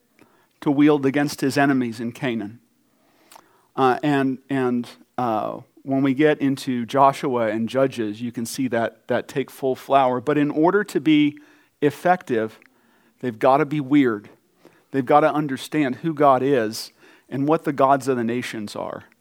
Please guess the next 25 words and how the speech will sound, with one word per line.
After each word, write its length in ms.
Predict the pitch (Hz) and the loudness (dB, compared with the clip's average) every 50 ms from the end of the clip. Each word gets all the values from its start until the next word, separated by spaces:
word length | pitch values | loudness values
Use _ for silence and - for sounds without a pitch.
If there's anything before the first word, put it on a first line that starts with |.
| _ _ _ _ | _ _ _ _
And, 140 | 131 127 123 | -6 -6 -4
and 160 | - 135 139 127 | -4 -4 -4 -2
they 80 | 127 | -4
have 240 | 120 131 147 143 - | 0 0 0 0 0
to 100 | - - | -2 -4
learn 240 | 156 143 143 143 139 | -2 0 0 0 -2
to 120 | 131 - 139 | -2 -4 -6
reject 520 | 120 120 120 110 123 123 127 123 - _ | -4 -4 -6 -2 0 0 0 0 -4 _
them. 180 | - 98 - - _ _ - - - - - - _ | -16 -14 -14 -16 _ _ -20 -20 -20 -20 -20 -10 _
And 120 | - 147 | -2 0
that's 220 | 156 165 170 - - | 0 0 0 0 2
why 140 | 208 202 | 2 2
we 160 | 196 190 180 165 | 2 2 -2 -2
have 260 | 170 160 160 151 139 | 0 0 0 0 0
this, 380 | 139 131 127 123 - - - _ _ _ _ _ _ _ _ _ _ _ _ _ _ _ _ _ - _ - | -2 -2 -2 -4 -6 -14 -16 _ _ _ _ _ _ _ _ _ _ _ _ _ _ _ _ _ -20 _ -4
this 160 | - 147 139 | -2 -2 -2
space 540 | - - - - 170 185 185 151 - - - | -2 -6 -4 -2 0 2 2 0 0 -2 -6
in 120 | 139 127 | -4 -4
Leviticus 720 | 120 120 107 143 151 156 151 147 - - 101 110 - - - - - _ _ | -4 -6 -2 -2 0 0 0 -2 -4 -10 -10 -10 -10 -16 -16 -20 -20 _ _
where 580 | - - 117 123 127 123 123 123 120 117 123 - _ _ _ _ _ _ _ _ _ _ _ _ _ | -18 -8 -2 0 2 2 4 4 2 0 -2 -4 _ _ _ _ _ _ _ _ _ _ _ _ _
God 280 | - 139 143 151 151 | 4 6 6 6 4
lays 340 | 131 139 147 147 143 127 120 | 2 -2 -2 -2 -2 -2 0
out 240 | 135 143 147 147 135 | 2 2 2 2 0
for 140 | - 143 131 | -6 -6 -4
them 380 | 110 117 107 98 98 101 107 | -2 -2 -4 -4 -6 -8 -14